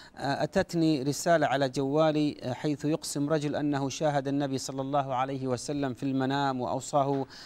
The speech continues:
آه، سلاما للناس والمحافظة على الصلاة، فعلى كل من يقرأ الرسالة أن يوزعها وينتظر أربعة أيام فسيفرج، فسيفرح فرحا شديدا." ما، ما حكم هذا وما صدق هذه الرسالة؟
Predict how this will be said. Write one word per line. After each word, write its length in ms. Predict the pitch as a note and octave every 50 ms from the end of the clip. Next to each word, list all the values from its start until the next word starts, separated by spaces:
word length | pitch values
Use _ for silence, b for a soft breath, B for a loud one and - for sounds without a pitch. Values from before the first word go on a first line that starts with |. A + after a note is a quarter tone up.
| B B -
آه، 320 | D3 C#3 C3+ C3+ C3 C3
سلاما 460 | C3 B2 - - C#3 D3 C#3+ C#3 C3+ C3+
للناس 600 | B2+ B2+ C3 C3 C3+ C#3 C#3 C#3 C3+ - - C#3+
والمحافظة 580 | C#3 C#3+ C#3 B2+ - D3 C3+ - C#3 B2+ B2+
على 160 | A2 A#2+ B2+
الصلاة، 420 | B2+ - - - C#3 C#3 C#3 C#3 C3+
فعلى 380 | C3 - - B2+ C3+ C#3 C#3
كل 200 | C3 - - C#3+
من 160 | C3+ C#3 C3+ C#3+
يقرأ 280 | C#3 - - C3 A#2+
الرسالة 500 | B2+ B2 B2+ B2+ - - D3 C#3 C3 A#2
أن 80 | A#2 C3+
يوزعها 640 | C3 B2+ B2+ A#2+ B2+ C#3+ D3 C3 B2+ C3+ C3+ C3 B2+ B B B B B -
وينتظر 680 | C#3 C#3+ C#3 C#3 C#3 C3+ C3 - - D3 C3+ C#3+ A#2
أربعة 320 | B2+ C#3 B2+ B2 A#2+ B2+ - -
أيام 360 | B2+ B2+ C3+ C3+ C#3 C#3 C3
فسيفرج، 880 | A#2+ - C3 - - C#3 C3+ B2+ - D3 C3+ C3 B2+ C3 C3+ C3+ C3 - -
فسيفرح 600 | - C#3 C3 - D3 D#3 - - - C#3 - -
فرحا 380 | - - C#3+ C3+ - - C3+
شديدا." 600 | C3+ - - B2+ C3 C#3+ D3 C#3+ C#3 C#3+ C#3 C3+ C3+ B B B B B - -
ما، 280 | F3 F3 E3 D3+ C#3+
ما 380 | C#3+ D#3+ E3 D#3+ D#3+ D#3 C#3+ C#3
حكم 360 | - - D#3 - - D3 C#3+
هذا 280 | C#3+ C#3+ C#3 C#3 C3+ C3+
وما 420 | C#3 D3 C#3+ C#3+ C#3+ C#3 A2+ -
صدق 360 | - - - D#3+ C#3+ - -
هذه 300 | B2+ B2+ C3+ B2+ B2+ B2+
الرسالة؟ 680 | B2+ C3+ C3+ C3 C3 C3 - - - A#2 A2 G2+ F#2+